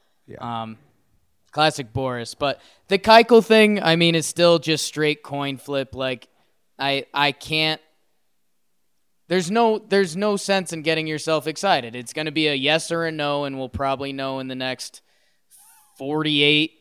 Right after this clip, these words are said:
Speaker 2: hours to a week from today. I don't know. Um, we'll, we'll see. Um, the Domingo pitch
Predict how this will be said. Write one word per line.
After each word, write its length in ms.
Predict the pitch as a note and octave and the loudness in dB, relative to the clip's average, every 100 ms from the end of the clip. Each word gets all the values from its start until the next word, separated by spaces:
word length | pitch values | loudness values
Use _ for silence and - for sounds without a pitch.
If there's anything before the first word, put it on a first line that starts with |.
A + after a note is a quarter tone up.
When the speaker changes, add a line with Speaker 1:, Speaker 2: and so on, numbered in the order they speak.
| _ - | _ 0
Speaker 2:
hours 640 | C#3+ D3 D3+ D#3 D#3 - | 2 4 2 0 -2 -6
to 540 | C#3+ C3+ B2+ B2 A#2+ - | -6 -4 -4 -4 -8 -10
a 140 | B2 | -12
week 300 | B2 D3 E3+ | -8 -8 -8
from 240 | - F#3 F#3 | -6 -4 -4
today. 300 | G#3 A3 G#3 | 0 2 6
I 140 | D#3+ | 6
don't 160 | E3 E3 | 4 2
know. 340 | B2 G2 - | -2 -6 -12
Um, 340 | C#3 C3 B2+ - | -6 -6 -6 -10
we'll, 280 | C3+ C#3+ - | -6 -6 -6
we'll 180 | C#3+ C#3 | -6 -6
see. 420 | - C3+ B2+ A#2 _ - _ _ _ | -6 -4 -4 -4 _ -20 _ _ _
Um, 440 | D3+ D#3+ E3 E3 E3+ E3 | 4 6 6 4 -2 2
the 80 | F#3+ | 4
Domingo 520 | G3 G#3 C4+ C#4+ C4+ | 4 4 4 6 6
pitch 500 | B3 G#3+ - - | 8 6 4 -10